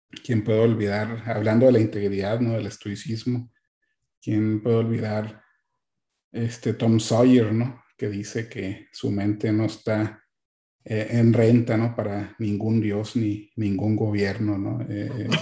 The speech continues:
una de las, de los versos más populares de, de Tom Sawyer. Eh, también Subdivisions, ¿no? que habla de,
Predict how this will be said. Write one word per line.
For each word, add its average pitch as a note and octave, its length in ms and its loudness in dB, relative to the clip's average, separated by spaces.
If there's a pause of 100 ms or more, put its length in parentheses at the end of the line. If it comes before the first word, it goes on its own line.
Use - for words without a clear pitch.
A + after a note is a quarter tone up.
(420)
una A2 240 -4
de A#2 80 2
las, - 360 -6 (840)
de - 80 -8
los A2 340 -8
versos G#2+ 380 -2
más G#2 360 -2 (440)
populares G#2 640 -4
de, G2+ 320 -10 (500)
de A2 140 -4
Tom G#2+ 240 0
Sawyer. A2 480 0 (480)
Eh, G2+ 340 -4
también A2+ 680 2
Subdivisions, B2+ 920 2
¿no? B2+ 180 -2
que A#2+ 100 -6
habla A2+ 320 -2
de, A2 280 -2